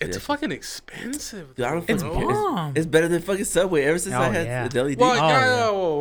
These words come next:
Speaker 1: like, that's a relative term, 'cause Subway, it's, it's affordable. Subway's affordable.
Speaker 3: Subway is garbage compared to
Speaker 1: No,
Speaker 3: fucking
Speaker 1: Subway
Speaker 3: Deli
Speaker 1: is
Speaker 3: Delicious.
Speaker 1: affordable. I'll give it to you. Deli Delicious is fucking good.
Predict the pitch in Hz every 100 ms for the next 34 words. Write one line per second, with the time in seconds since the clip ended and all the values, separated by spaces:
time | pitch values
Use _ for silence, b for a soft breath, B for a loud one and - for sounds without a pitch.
0 | 147 139 127 131 139 _ _ _ _ 147
1 | 208 247 202 139 143 135 117 - 127 110
2 | 98 143 - 240 262 262 240 214 185 _
3 | _ _ _ _ _ - - 226 311 -
4 | 285 196 117 101 - _ _ _ _ _
5 | _ _ _ _ _ - 269 262 165 -
6 | 165 - 202 202 214 190 117 117 131 120
7 | 113 107 - 110 110 107 - 110 151 147
8 | 117 107 110 202 208 196 156 117 110 135
9 | 123 110 b b 151 175 214 202 202 175
10 | 139 165 175 180 180 120 113 - 143 -
11 | 190 151 123